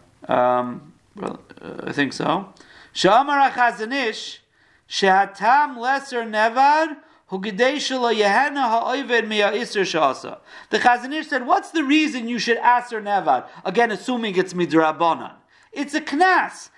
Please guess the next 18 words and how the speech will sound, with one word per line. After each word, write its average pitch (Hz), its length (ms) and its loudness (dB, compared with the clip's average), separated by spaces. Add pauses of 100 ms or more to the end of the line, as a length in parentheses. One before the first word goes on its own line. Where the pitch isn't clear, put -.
(160)
that 226 120 0
he 311 320 4
should 269 220 -6
not 294 320 0
get 240 220 -4
benefit 220 720 -2 (240)
from 247 240 0
the 254 80 -4
Isser 285 340 -2
that 233 140 2
he 214 100 -4
did. 165 420 -2 (600)
Umikeven 294 800 2
Shametzias 285 720 -2
Hu 277 140 -2
Shehu 262 400 -2
Einay 262 360 0
Mafsid, 247 580 0